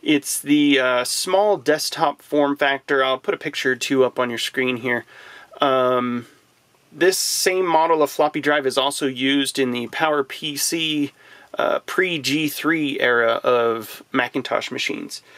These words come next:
This guy has a little bit of a problem with, um,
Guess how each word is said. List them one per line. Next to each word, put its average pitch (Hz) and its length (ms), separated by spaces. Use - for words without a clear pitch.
This 185 260
guy 220 340
has 175 480
a 151 60
little 151 220
bit - 120
of 160 80
a 147 60
problem 151 760
with, 139 680
um, 131 640